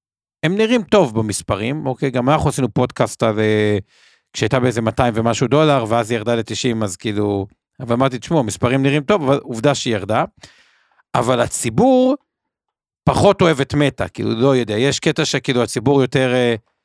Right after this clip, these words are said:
סתם, נגיד, אה, אפילו את אבא שלי שאלתי ככה, זה, הוא בחיים לא השקיע במטא, כי מטא כאילו מבחינתו היא evil, אוקיי? נקרא לזה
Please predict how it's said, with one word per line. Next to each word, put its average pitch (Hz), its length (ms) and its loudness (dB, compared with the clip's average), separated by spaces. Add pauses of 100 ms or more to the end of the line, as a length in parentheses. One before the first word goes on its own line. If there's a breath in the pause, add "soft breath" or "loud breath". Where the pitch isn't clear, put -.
(260)
סתם, 104 500 -2 (200)
נגיד, 104 340 -4
אה, 101 520 -2
אפילו 123 220 0
את 127 80 -4
אבא 139 200 2
שלי 123 140 -4
שאלתי 131 280 0
ככה, 139 220 0
זה, 175 160 2
הוא 151 200 2
בחיים 170 360 0
לא 160 40 2
השקיע 147 240 0
במטא, 175 320 0
כי 151 140 -4
מטא 147 300 0
כאילו 139 200 0
מבחינתו 139 520 0
היא 123 1080 0
evil, 107 440 -2 (120)
אוקיי? 127 340 -4 (460 soft breath)
נקרא 135 260 -2
לזה 123 200 -2